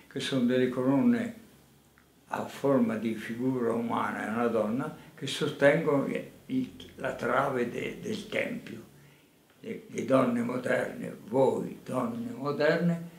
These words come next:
sostenete la trave di tutta la famiglia, perché fate le mamme, fate la donna di casa, fate la vo-, andate dietro, eh,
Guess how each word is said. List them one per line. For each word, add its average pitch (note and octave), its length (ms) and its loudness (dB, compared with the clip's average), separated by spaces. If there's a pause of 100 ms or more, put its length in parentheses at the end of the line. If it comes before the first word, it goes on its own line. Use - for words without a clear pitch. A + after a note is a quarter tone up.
sostenete C3 1000 2
la A#2 120 -4
trave C3 600 2
di A#2+ 120 -2
tutta A#2+ 320 -4
la B2 80 -4
famiglia, G#2+ 480 -6
perché - 400 -8 (520)
fate C#3 500 6
le C3+ 100 4
mamme, C3+ 640 2 (300)
fate C3+ 580 4
la C3 140 4
donna C3 300 6
di C3 160 0
casa, B2+ 560 2 (540)
fate C#3 380 6
la C3 100 10
vo-, C3+ 260 6
andate B2+ 1120 4
dietro, B2+ 560 4
eh, C3 880 -2